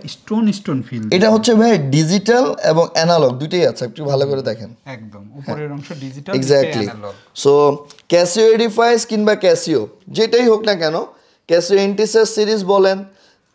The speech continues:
Speaker 2: এডিফাইস বলেন সব কিছুর উপরে। হচ্ছে এটা ভাইয়া Casio Duro, এটার ব্যাপারে একটু, আহ, ইনফরমেশন আপনাকে প্রোভাইড করি।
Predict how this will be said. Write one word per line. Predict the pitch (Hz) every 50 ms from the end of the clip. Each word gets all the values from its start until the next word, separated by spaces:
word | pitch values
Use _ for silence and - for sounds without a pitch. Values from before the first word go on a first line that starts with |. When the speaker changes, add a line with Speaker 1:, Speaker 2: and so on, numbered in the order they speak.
| _ _ -
Speaker 2:
এডিফাইস | - 156 165 180 175 208 208 214 208 202
বলেন | 190 190 196 190 190 196 196
সব | 196 - 196 190 - -
কিছুর | 208 196 - 214 208 202
উপরে। | 196 190 208 202 208 - - - - _ _ _ _ _ _ _ _ _ _ _ _ _ _ _ _ _
হচ্ছে | 147 151 - - - - _ -
এটা | 160 165 165 202 196
ভাইয়া | 180 170 180 185 175
Casio | - 156 143 139 - - 160 156 139 120 127
Duro, | 143 135 107 98 101 - - - _ _
এটার | 147 139 165 170
ব্যাপারে | 165 170 165 - 185 180
একটু, | 175 143 - - 165 160 165 - _ _
আহ, | - 127 117 113 113 113 110 110 -
ইনফরমেশন | 143 143 143 170 175 170 170 170 160 196 170
আপনাকে | 156 135 123 135 127 131
প্রোভাইড | 131 - 123 110 117 120 117 - -
করি। | 113 113 127 160 - -